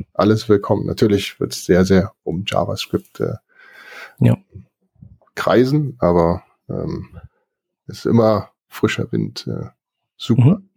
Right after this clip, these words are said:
Speaker 1: willkommen.
Speaker 2: Und, äh, das konnte man schon raushören, das ist, äh, in sozusagen in, äh, leibhaftig, nicht virtuell, ne?
Speaker 1: Ja. Ja, genau. Dies, wir haben, wir waren halt zu,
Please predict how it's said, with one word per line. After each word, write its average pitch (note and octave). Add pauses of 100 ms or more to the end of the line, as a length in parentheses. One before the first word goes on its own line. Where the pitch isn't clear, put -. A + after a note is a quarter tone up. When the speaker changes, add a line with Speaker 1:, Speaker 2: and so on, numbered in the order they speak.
(140)
Speaker 1:
willkommen. - (1040)
Speaker 2:
Und, A#2
äh, A2+ (140)
das F3
konnte A2
man A#2
schon -
raushören, C#3+
das A2+
ist, -
äh, A2+
in A2
sozusagen A2
in, G#2+
äh, A2
leibhaftig, A2+
nicht -
virtuell, D#3
ne? C3+ (560)
Speaker 1:
Ja. A#2
Ja, B2
genau. B2
Dies, A#2+
wir A2+
haben, A#2+
wir A#2
waren A2+
halt G#2+
zu, G#2+